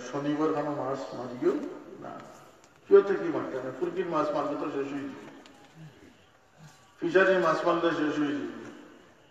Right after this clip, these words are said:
খালর মাছ মারলেও শেষ হওয়ার সম্ভাবনা, হাজার হাজার মানুষের মারলে খালর মাছও শেষ হয়ে যাবে, গাঙ্গর মাছও শেষ হয়ে যাওয়ার সম্ভাবনা। দরিয়া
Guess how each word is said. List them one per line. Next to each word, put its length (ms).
খালর 320
মাছ 260
মারলেও 300
শেষ 240
হওয়ার 160
সম্ভাবনা, 760
হাজার 220
হাজার 220
মানুষের 300
মারলে 300
খালর 200
মাছও 320
শেষ 260
হয়ে 120
যাবে, 160
গাঙ্গর 340
মাছও 300
শেষ 140
হয়ে 160
যাওয়ার 200
সম্ভাবনা। 480
দরিয়া 340